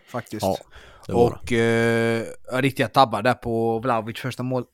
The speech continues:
Speaker 1: eller första sjuk, man tror han gjorde en, ett till, men, eh,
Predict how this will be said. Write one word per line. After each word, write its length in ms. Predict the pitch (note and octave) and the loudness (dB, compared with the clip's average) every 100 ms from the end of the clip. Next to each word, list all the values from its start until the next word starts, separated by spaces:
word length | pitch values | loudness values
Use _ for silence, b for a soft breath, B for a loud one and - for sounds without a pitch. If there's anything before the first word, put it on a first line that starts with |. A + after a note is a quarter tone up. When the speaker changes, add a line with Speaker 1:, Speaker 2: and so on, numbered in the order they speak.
| - | -6
Speaker 1:
eller 220 | C3+ A#2 | -4 -2
första 280 | G#2+ A2 - | -4 -10 -12
sjuk, 200 | G#2 A#2+ | -12 -10
man 120 | G#2+ | -10
tror 180 | G2 A#2+ | -8 -6
han 100 | G#2 | -4
gjorde 160 | A2 G#2 | -4 -4
en, 80 | G#2+ - F#2+ | -6 -6 -10
ett 100 | G#2+ | -8
till, 200 | A2 F2+ | -8 -6
men, 300 | G2+ G#2+ G#2 | -6 -4 -2
eh, 580 | G#2+ G#2+ G#2+ G#2 G#2 | -2 -2 -2 -4 -4